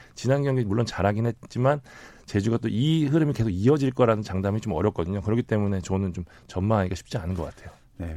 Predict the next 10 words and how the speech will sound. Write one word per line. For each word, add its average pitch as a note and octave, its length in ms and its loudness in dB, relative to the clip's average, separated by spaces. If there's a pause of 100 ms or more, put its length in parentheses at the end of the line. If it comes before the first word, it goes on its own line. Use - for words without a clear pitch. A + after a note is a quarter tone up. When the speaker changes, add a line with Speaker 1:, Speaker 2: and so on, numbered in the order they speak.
Speaker 2:
그 F2 200 -8
제일 D3+ 280 2
높으신 F3 800 2
분이 C3 200 0
온다고 G#2+ 1000 0 (160)
해서 A#2 400 -2 (360)
갑자기 D3+ 540 0
제가 G2 180 -2
이 F2+ 140 -2
자리에 A2 500 -2